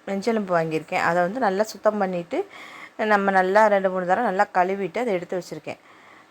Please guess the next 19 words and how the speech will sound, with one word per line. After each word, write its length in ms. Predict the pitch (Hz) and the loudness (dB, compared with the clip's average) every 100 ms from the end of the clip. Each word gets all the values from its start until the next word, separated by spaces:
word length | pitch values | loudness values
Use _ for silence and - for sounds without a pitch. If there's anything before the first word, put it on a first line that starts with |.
| - | -6
அதுக்கப்புறம் 420 | 190 185 185 240 | -4 -2 2 4
அதுக்கு 200 | 190 190 | 4 4
வந்து 160 | 196 247 | 2 2
அந்த 120 | 254 | -2
சின்ன 360 | - 240 254 226 | -4 -2 2 2
வெங்காயம் 280 | 185 175 | 4 2
தான், 120 | 175 214 | 2 2
ஒரு 120 | 180 | 2
கைப்பிடி 320 | 170 175 202 | 0 0 2
அளவு 160 | 185 175 | 2 2
சின்ன 300 | 185 190 185 | -2 -6 -2
வெங்காயம், 400 | 170 165 202 208 | 0 2 0 -4
பூண்டு, 520 | - 185 190 185 247 - - - - _ | -6 -6 -4 -2 -2 -4 -14 -20 -20 _
தக்காளி 520 | - 185 - 190 185 226 | -4 -2 4 6 6 0
எல்லாமே 420 | 202 180 196 247 | 0 0 0 -2
கட் 240 | 185 170 | -2 -2
பண்ணி 220 | - 180 | -6 -6
எடுத்து 280 | 220 190 190 | -6 -6 -8
வச்சிருக்கேன். 420 | 170 - 160 143 | -10 -10 -12 -12